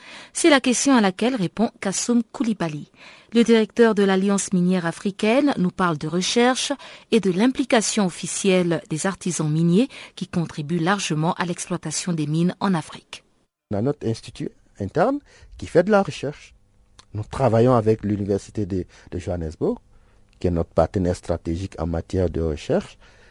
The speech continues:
Speaker 2: Et donc, nous collectons toutes les informations possibles qui nous permettent donc de pouvoir conseiller nos États.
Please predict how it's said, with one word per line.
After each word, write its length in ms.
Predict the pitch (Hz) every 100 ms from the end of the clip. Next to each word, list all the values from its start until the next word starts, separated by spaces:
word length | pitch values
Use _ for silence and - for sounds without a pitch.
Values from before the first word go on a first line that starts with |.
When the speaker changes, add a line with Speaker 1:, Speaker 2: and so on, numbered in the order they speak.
| _
Speaker 2:
Et 80 | 90
donc, 240 | 110 170 -
nous 280 | 139 190 277 - -
collectons 560 | - 156 135 - 147 98 - -
toutes 200 | 240 -
les 220 | 156 120
informations 540 | 113 113 104 98 92
possibles 480 | 92 - - 175 - - - - - - -
qui 80 | -
nous 100 | 131
permettent 560 | - - 131 107 131 101
donc 200 | 127 147 -
de 80 | 107
pouvoir 400 | - 98 110 127 - -
conseiller 600 | 160 156 - 131 120 117
nos 140 | 107
États. 340 | 95 92 87